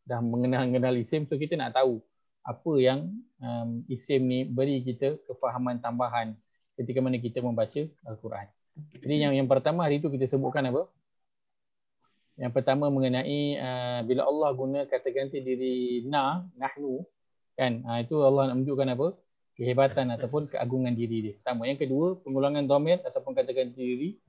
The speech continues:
menunjukkan penegasan. Baik. Yang ketiga, untuk bahagian isim ini ialah isim dia menunjukkan sesuatu yang tetap,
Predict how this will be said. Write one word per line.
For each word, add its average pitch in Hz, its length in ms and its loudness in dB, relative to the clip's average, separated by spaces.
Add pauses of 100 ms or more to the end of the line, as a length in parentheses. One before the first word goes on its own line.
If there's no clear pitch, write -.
(520)
menunjukkan 143 800 4 (480)
penegasan. 117 640 0 (560)
Baik. 113 320 -6 (560)
Yang 170 240 2
ketiga, 139 320 2 (2250)
untuk 135 320 0
bahagian 131 400 4
isim 127 400 0
ini 139 320 0
ialah 127 320 2 (1200)
isim 190 640 2 (400)
dia 143 160 2
menunjukkan 143 800 2
sesuatu 135 400 0
yang 127 160 2
tetap, - 400 -4